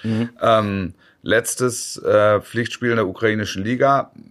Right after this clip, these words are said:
Speaker 2: äh, Mitte Dezember, äh, ich glaube drei Tage oder vier Tage, ähm, bevor die Rückrunde oder die Liga aus der Winterpause kam oder hätte kommen sollen, ist der Krieg ausgebrochen.
Speaker 1: Mhm.
Speaker 2: So, damit wurde die Liga abgebrochen.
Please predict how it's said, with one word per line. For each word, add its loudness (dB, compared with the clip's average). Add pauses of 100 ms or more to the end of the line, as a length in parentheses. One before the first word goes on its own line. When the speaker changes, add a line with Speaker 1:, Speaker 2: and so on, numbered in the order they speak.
Speaker 2:
äh, -2
Mitte 0
Dezember, 0
äh, 2
ich -4
glaube 0
drei 2
Tage 0
oder 0
vier -2
Tage, 2 (260)
ähm, -2 (100)
bevor 2 (340)
die 0 (320)
Rückrunde 0
oder 2
die 0
Liga 0
aus 0
der -2
Winterpause 0
kam -2 (140)
oder 2
hätte 0
kommen -2
sollen, 2 (440)
ist -4
der 2
Krieg 0
ausgebrochen. -6 (220)
Speaker 1:
Mhm. -8
Speaker 2:
So, -8
damit 2
wurde 2
die -8
Liga 2
abgebrochen. 0